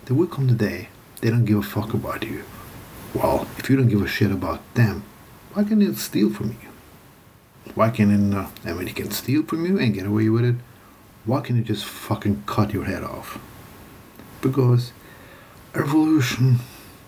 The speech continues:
have happened before and will happen again. And it always happens because of greed, not ide-, ideology. Most people who did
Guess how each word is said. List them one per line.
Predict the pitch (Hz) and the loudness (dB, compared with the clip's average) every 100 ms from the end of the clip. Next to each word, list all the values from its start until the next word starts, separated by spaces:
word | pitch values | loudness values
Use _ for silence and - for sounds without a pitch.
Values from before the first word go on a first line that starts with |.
| - - - - - - | -20 -20 -20 -20 -20 -6
have | 113 | 0
happened | 107 120 101 92 | 2 2 0 -4
before | 90 - 101 101 104 - - - - - - - - | -6 -4 -2 -2 -4 -12 -20 -20 -20 -20 -20 -10 0
and | 101 | 4
will | 101 | 6
happen | 98 - 92 | 4 0 -2
again. | 87 - - - - - - - - - - - - - | -2 -4 -4 -6 -10 -14 -16 -14 -14 -16 -20 -20 -8 0
And | 151 | 2
it | 165 | 2
always | 196 254 - | 2 0 0
happens | 139 123 107 - - - - - - - | -2 2 2 0 -6 -20 -20 -20 -20 -6
because | 120 - 101 | -4 0 0
of | 95 87 - | 0 -6 -6
greed, | - 101 80 - - - - - - - | 2 2 2 -6 -14 -20 -20 -20 -8 -2
not | 123 | -2
ide-, | 120 - 90 | 0 -2 -2
ideology. | - - - - 131 117 - - - - - - - - - - | 0 0 0 2 4 4 0 -14 -18 -20 -20 -20 -20 -20 -12 -2
Most | 143 - - | -2 -2 -2
people | 127 120 104 | -2 0 2
who | 110 | 2
did | 101 101 | 0 -4